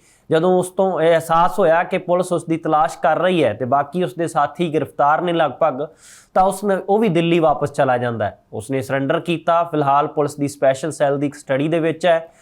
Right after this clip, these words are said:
ਤੇ ਸੱਤ ਦਿਨ ਦੀ ਇਸ ਪੁੱਛਗਿੱਛ ਦੇ ਵਿੱਚ, ਰਿਮਾਂਡ ਦੇ ਵਿੱਚ ਪੁੱਛਿਆ ਜਾਵੇਗਾ ਕਿ ਉਹਨਾਂ ਦਾ ਮਕਸਦ ਕੀ ਸੀ। ਹਾਲਾਂਕਿ ਇਸ ਮਸਲੇ ਦੇ ਵਿੱਚ ਵੱਖੋ ਵੱਖਰੀਆਂ ਚਰਚਾਵਾਂ ਨੇ,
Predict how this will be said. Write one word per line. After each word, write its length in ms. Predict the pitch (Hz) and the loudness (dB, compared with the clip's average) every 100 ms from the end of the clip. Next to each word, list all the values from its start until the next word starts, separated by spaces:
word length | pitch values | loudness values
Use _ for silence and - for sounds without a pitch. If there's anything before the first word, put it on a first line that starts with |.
| - _ - | -20 _ -8
ਤੇ 60 | |
ਸੱਤ 300 | 147 180 185 | -2 -2 0
ਦਿਨ 240 | 196 185 170 | 0 0 0
ਦੀ 120 | 165 | -2
ਇਸ 320 | 170 151 147 | -2 -4 -2
ਪੁੱਛਗਿੱਛ 540 | 147 175 170 180 175 - | -2 -2 -2 -2 -4 -2
ਦੇ 140 | 160 | -4
ਵਿੱਚ, 200 | 160 156 | -2 -2
ਰਿਮਾਂਡ 380 | 143 127 139 160 | 0 2 2 0
ਦੇ 120 | 165 | 0
ਵਿੱਚ 160 | 156 151 | -4 -4
ਪੁੱਛਿਆ 320 | 151 151 175 | -6 -2 -2
ਜਾਵੇਗਾ 540 | 151 143 143 143 151 175 - _ - | 2 2 2 2 2 0 -8 _ -2
ਕਿ 100 | 190 | 0
ਉਹਨਾਂ 240 | 170 165 | 2 2
ਦਾ 320 | 127 123 113 - - | 2 0 -2 -12 -10
ਮਕਸਦ 460 | 160 175 - 135 110 | -4 -4 -2 -4 -2
ਕੀ 200 | 139 143 | -4 -4
ਸੀ। 220 | - 98 _ _ _ _ _ _ _ _ _ | -4 -12 _ _ _ _ _ _ _ _ _
ਹਾਲਾਂਕਿ 440 | 147 147 160 160 170 | -2 0 0 0 -2
ਇਸ 140 | 151 | -2
ਮਸਲੇ 300 | 160 - 165 | -4 -2 0
ਦੇ 120 | 160 | 0
ਵਿੱਚ 240 | 165 170 175 | 0 0 0
ਵੱਖੋ 300 | 151 151 175 | 0 0 -2
ਵੱਖਰੀਆਂ 340 | 165 170 175 | -2 -2 -2
ਚਰਚਾਵਾਂ 540 | 165 160 131 156 160 180 | 0 -2 0 0 2 0
ਨੇ, 200 | 170 | -2